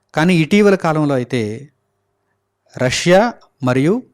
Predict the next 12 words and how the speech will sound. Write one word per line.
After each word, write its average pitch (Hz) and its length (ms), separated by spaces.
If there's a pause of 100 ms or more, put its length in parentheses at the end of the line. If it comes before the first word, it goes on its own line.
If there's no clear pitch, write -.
(120)
యుక్రెయిన్ల 139 420
మధ్య 131 460 (580)
యుద్ధాన్ని 131 400
గూర్చి 131 320
మనం 120 160
విన్నాం. 104 280 (180)
ఇప్పటికీ 185 480
కూడా 147 520
ఆ 127 100
యుద్ధం 117 340
కొనసాగుతూనే 113 680
ఉంది. 104 200